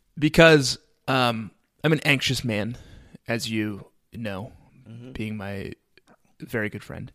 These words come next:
Speaker 2: I most certainly do.
Speaker 1: Uh, have a lot of anxieties, have a lot of, uh, worries.
Speaker 2: Mm-hmm.
Speaker 1: Every time Mary Ann went inside her own head in this book, I saw myself.
Speaker 2: Okay.
Speaker 1: And I thought, "Shit, that is me."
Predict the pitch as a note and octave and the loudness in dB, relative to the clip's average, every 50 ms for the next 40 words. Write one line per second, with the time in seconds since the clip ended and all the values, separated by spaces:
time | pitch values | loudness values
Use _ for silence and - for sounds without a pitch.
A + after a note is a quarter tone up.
0 | - - F#2 D#2+ E2 - - - - D2 C2+ C2 - F#2+ F#2 E2 - - - - | -12 -10 -10 -8 -8 -8 -10 -10 -10 -10 -10 -10 -8 -8 -10 -10 -12 -14 -16 -20
1 | - - - D#3+ E3 D#3 C#3+ C3+ B2 F#2+ - C#3 D#3+ D#3 D#3 D#3 D3 D3 C3+ C#3+ | -6 4 8 10 10 10 10 8 6 6 6 8 8 10 10 10 10 10 10 8
2 | C#3 C3+ A#2+ C3 A#2+ A2+ A2 G#2+ G#2+ A2 A2+ G#2+ G2 G#2 G2+ G2+ F#2+ F2+ F#2 F#2 | 6 6 4 4 4 4 4 2 0 -2 -2 -4 -4 -4 -2 -2 -4 -4 -6 -8
3 | F2 - F2 E2 E2 E2 D#2 D#2 - A#2 A2 G#2+ F#2 F#2 F2 E2 D#2+ - - - | -10 -10 -8 -8 -8 -8 -8 -8 -8 -6 -4 -4 -4 -4 -6 -8 -10 -12 -14 -16
4 | - - - G2+ G#2+ - - D#3+ - _ _ - _ _ _ _ - C#3 D3 C#3 | -16 -14 -14 -12 -12 -12 -12 -14 -16 _ _ -20 _ _ _ _ 6 6 6 6
5 | C#3+ D#3 D#3 D#3 D#3 D#3 D#3 - - B2+ A#2 A2+ A#2 C3 C3+ D3+ D3+ D3 - _ | 6 6 8 8 6 4 2 0 2 2 4 4 4 2 0 -2 -4 -6 -10 _
6 | _ - - - - A2 G#2+ A2 G#2+ G#2+ G#2+ G#2 G#2 G2+ G2+ G#2 G#2 G#2 G2+ G#2+ | _ -20 -14 -8 -6 -2 0 0 2 0 0 0 0 -2 -2 -2 -2 -4 -4 -4
7 | G#2 - F#2 F#2+ F#2 - G2+ G2 F#2+ A2 G2+ F#2+ F#2 F2+ F#2+ A#2+ A2+ G2 G#2 A#2+ | -4 -4 -4 -6 -6 -4 -4 -4 -2 -2 -2 -2 -4 -4 -6 -6 -8 -6 -4 -4
8 | A#2+ A#2+ - - C#3+ C#3+ D3 - - - - _ - - - - - - F2+ - | -4 -6 -4 -4 -2 -2 -2 -4 -8 -16 -20 _ -10 -8 -6 -6 -4 -6 -6 -8
9 | - - - - - - - G1+ - - - - _ - E2 D#2+ - A#1+ A#1+ - | -8 -8 -8 -8 -6 -6 -8 -8 -10 -12 -18 -20 _ -12 -12 -12 -10 -12 -14 -16
10 | - _ _ _ _ _ _ _ _ _ _ - A#2 G#2+ F#2+ F2+ F2+ - - E2 | -18 _ _ _ _ _ _ _ _ _ _ -8 -6 -6 -6 -6 -6 -6 -6 -6
11 | - - - - - - - - G#2 - - _ - F#2+ F#2 F#2+ E2 - - - | -6 -6 -6 -6 -4 -4 -4 -4 -6 -8 -8 _ -6 -6 -6 -6 -8 -10 -10 -10
12 | F2+ E2+ E2+ F2 E2 D#2 | -10 -10 -8 -8 -10 -12